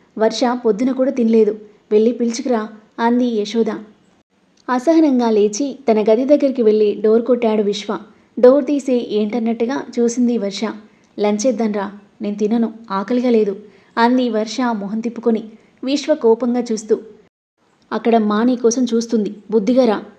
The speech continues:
లేదంటే లాక్కెళ్ళిపోతా," అంటున్న విశ్వను చురుగ్గా చూసి పైకి వినపడకుండా పెదవులు ఆడిస్తూ తిట్టుకుంటూ వెళ్ళింది వర్ష. విశ్వ తలకొట్టుకుని తన వెనుకే వెళ్ళాడు. "ఏమా వర్ష, తినకపోతే ఆరోగ్యం ఏమవుతుంది చెప్పు?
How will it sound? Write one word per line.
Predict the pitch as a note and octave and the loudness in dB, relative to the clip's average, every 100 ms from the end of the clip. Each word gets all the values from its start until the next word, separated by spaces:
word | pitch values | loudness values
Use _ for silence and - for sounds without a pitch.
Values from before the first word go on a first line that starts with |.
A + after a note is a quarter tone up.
| _ | _
లేదంటే | G#3 A3 A3 G#3+ | 8 8 8 4
లాక్కెళ్ళిపోతా," | B3 G#3 G#3+ C4 A3+ G#3 G#3 - - _ - | 2 0 0 -2 0 -4 -4 -12 -20 _ -2
అంటున్న | A#3 A#3+ A#3 A#3 | 0 0 0 0
విశ్వను | A#3 A#3 D4+ C#4 | -2 -4 0 0
చురుగ్గా | C4+ A3+ G#3+ B3 A#3+ | 0 -2 0 -2 -2
చూసి | A3+ A3 - - _ _ - | -4 -6 -14 -16 _ _ -2
పైకి | A#3+ A#3+ B3+ | 0 0 0
వినపడకుండా | A#3+ C#4+ D4+ D4 B3 A3+ A3+ | -2 0 0 0 0 0 0
పెదవులు | A3+ G#3+ A3 A3+ | -2 -2 0 -2
ఆడిస్తూ | G#3+ G#3 A3+ - D4+ C4+ - _ - | -2 -2 -4 -4 -6 -6 -10 _ -4
తిట్టుకుంటూ | C4+ D4+ D4+ C4+ B3 | -2 0 -2 0 0
వెళ్ళింది | G#3+ G#3+ G#3+ A3 | 0 -2 0 -2
వర్ష. | G3+ - G#3 - - _ _ - | -2 -6 -8 -8 -20 _ _ -6
విశ్వ | C4+ C#4 D4 | -4 0 0
తలకొట్టుకుని | C#4 G#3 G#3+ A3+ A3+ A3 G#3 | 0 -2 -2 -4 -4 -6 -6
తన | - A3 A#3 | -6 -4 -2
వెనుకే | B3 A#3 A3+ | -2 -2 -2
వెళ్ళాడు. | G#3 G3+ G#3+ G#3 G#3 - _ _ _ _ _ - | -2 -4 -4 -4 -8 -18 _ _ _ _ _ 4
"ఏమా | G#3 A3+ B3 | 4 6 2
వర్ష, | G#3+ - A3+ G#3+ - _ | -2 -4 -4 -6 -10 _
తినకపోతే | A#3 A3+ A#3+ A#3+ A3 B3 | 4 6 4 2 4 4
ఆరోగ్యం | C4 G#3 A3 A#3+ A3 | 2 2 2 2 2
ఏమవుతుంది | G#3 A#3+ A#3+ A3+ | 2 2 2 0
చెప్పు? | A3 G#3+ B3 D#4+ | 0 -4 -2 -4